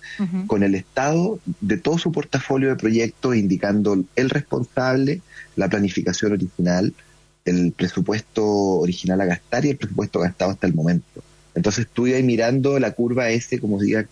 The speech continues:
Speaker 2: se iba completando de los, de la cartera de modernización del Estado durante un periodo bastante largo de años,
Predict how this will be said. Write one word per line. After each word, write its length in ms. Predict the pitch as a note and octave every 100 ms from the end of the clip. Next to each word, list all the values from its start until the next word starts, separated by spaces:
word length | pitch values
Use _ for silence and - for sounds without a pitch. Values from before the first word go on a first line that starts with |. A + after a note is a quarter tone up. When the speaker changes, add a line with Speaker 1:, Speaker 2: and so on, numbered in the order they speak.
| _
Speaker 2:
se 60 | G#2
iba 100 | G2
completando 640 | G2 F#2 F#2 G2 G#2 A2
de 80 | G2
los, 260 | F#2+ E2+
de 80 | F#2
la 80 | F2+
cartera 420 | F2 - G2 G2
de 60 | G2
modernización 380 | F#2 E2+ G2+ G2
del 120 | F2+
Estado 400 | - - G2 C#3 - - _ _
durante 320 | F2 F2+ F2+
un 80 | G2
periodo 440 | F2+ F2+ F#2+ G2+ F#2+
bastante 1000 | F2 - F#2+ - - A2 G#2+ G#2 G#2 G#2 - _ _ _ _ -
largo 300 | G2 B2 B2
de 120 | A2+
años, 440 | B2 D3 F3 -